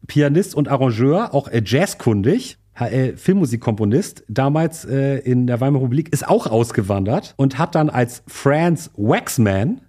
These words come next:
da das C H durch ein X getauscht, hat der, äh, in Hollywood Filmmusiken gemacht. Zum Beispiel für Sunset Boulevard von, äh, Billy Wilder,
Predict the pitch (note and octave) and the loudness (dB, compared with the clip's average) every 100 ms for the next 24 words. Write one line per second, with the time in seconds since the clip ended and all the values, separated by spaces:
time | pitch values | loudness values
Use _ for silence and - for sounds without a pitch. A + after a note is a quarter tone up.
0 | _ B2 A#2+ - - C3+ D3+ C#3 A2+ A#2+ | _ 0 0 -2 0 2 2 0 0 0
1 | F#3+ - - G#2+ - G#2 F3+ - - _ | -2 -6 -4 -4 0 0 0 -4 -18 _
2 | - D3+ D#3+ D#3+ D3+ D#3 - C#3+ C3+ C#3+ | -4 -4 0 2 2 0 0 0 2 2
3 | A2+ A3 A#3+ G#2+ - A#2 A2 F#2+ F2+ F#2 | 2 2 2 0 0 0 2 -2 -4 -4
4 | F2 F2 - - - B2+ C3 - D#3 D#3 | -4 -6 -12 -4 -2 2 0 2 -2 2
5 | D3+ D3+ - - E3 A3 A#2 - G2+ F#2 | 2 2 -4 -2 0 2 0 0 -2 -2
6 | F2 A2 F#3 - - A#2 A2+ A2 G#2 G#2 | -2 -4 -4 -8 -4 0 0 -2 -2 -2
7 | G2+ A2 G#2+ G#2+ A2 | -2 -2 0 0 0